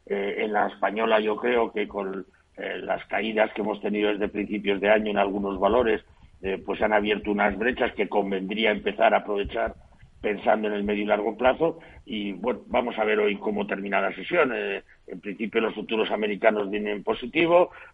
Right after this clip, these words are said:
los mercados europeos están un poquito, eh, unos al alza, otros, eh,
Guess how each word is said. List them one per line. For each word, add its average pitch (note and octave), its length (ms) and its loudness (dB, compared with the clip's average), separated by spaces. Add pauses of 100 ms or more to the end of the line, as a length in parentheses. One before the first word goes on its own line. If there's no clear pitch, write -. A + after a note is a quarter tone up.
los G#2 160 -2
mercados G#2+ 380 0
europeos A2 560 2
están G#2+ 260 -2
un G#2 140 -6
poquito, G#2+ 560 0 (340)
eh, G#2+ 460 0
unos A2+ 320 -2
al A2+ 120 -2
alza, A#2 400 6
otros, A2 440 -2
eh, G#2 240 -4